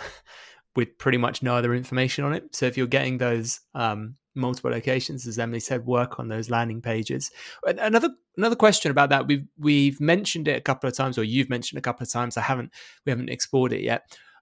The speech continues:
You've mentioned schema. What kind of schema should people be considering, uh,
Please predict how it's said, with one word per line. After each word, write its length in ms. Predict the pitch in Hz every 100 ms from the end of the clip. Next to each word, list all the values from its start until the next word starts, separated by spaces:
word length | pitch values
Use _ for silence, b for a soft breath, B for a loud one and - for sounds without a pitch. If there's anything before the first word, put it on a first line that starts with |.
| _ _ _
You've 140 | 147
mentioned 320 | 170 208 175
schema. 480 | 151 - 151 143 123
What 280 | 131 180 -
kind 320 | - 190 175
of 180 | 170 143
schema 420 | - 147 143 127
should 280 | 120 - 127 _ _
people 300 | - 139 123
be 180 | 127 117
considering, 720 | - 113 - 135 131 113
uh, 100 | 113